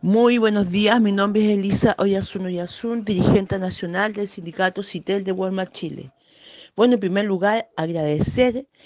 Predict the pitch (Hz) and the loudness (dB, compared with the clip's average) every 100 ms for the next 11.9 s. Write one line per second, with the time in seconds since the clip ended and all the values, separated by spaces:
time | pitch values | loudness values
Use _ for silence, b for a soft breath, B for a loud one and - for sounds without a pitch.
0 | B - 165 160 - 220 226 220 220 220 | B 0 2 2 0 0 0 -2 -4 -2
1 | - _ 160 160 151 147 143 151 b b | -4 _ -6 -2 -2 -2 -6 -12 b b
2 | b 160 160 156 147 190 190 196 185 156 | b -6 -6 -8 -6 -2 -2 -2 -2 -2
3 | 151 165 160 151 185 190 185 - - 170 | -4 -6 -8 -6 -6 -6 -10 -8 -4 -4
4 | 160 156 - 214 214 202 196 - 165 190 | -6 -8 -2 -2 -2 -6 -8 -8 -8 -4
5 | 233 208 202 214 214 214 175 151 160 185 | 0 0 0 -2 -2 -6 -10 -8 -4 -4
6 | 190 190 175 165 156 - 190 180 196 - | -4 -4 -4 -6 -10 -6 -6 -4 -6 -4
7 | 170 147 180 190 196 175 160 - 147 - | -8 -2 0 0 -2 -6 -12 -8 -8 -8
8 | - B B B B B - 226 277 302 | -14 B B B B B -2 4 4 2
9 | 302 262 254 262 220 196 170 - 233 277 | -2 -2 -2 -2 -2 -4 -4 0 0 0
10 | 339 _ _ - 262 - 247 208 196 208 | -6 _ _ 0 0 0 -4 -2 -2 -2
11 | 214 240 - 180 208 226 196 180 196 | -4 -6 -6 -6 -4 -2 0 0 0